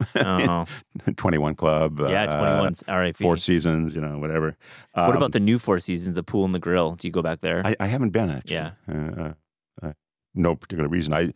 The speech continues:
Speaker 2: I come into the city f-, uh, pretty seldom now.
Speaker 1: Yeah.
Speaker 2: Um, but,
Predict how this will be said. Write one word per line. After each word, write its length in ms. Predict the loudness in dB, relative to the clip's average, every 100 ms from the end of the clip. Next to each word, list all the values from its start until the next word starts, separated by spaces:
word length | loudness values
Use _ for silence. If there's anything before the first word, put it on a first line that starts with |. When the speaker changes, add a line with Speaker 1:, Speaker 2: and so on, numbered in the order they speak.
| -10 -6 0
Speaker 2:
I 260 | 2 2 -2
come 140 | -2 0
into 100 | 2
the 60 | 0
city 340 | 0 0 0 -4
f-, 140 | -14 -16 -14 -2
uh, 80 | -2
pretty 220 | 0 -2
seldom 280 | 0 0 2
now. 320 | 0 -2 -6 -4
Speaker 1:
Yeah. 200 | 0 0
Speaker 2:
Um, 260 | 0 -4 -10 _ -20 _ -20 -20 -4
but, 300 | 0 2 0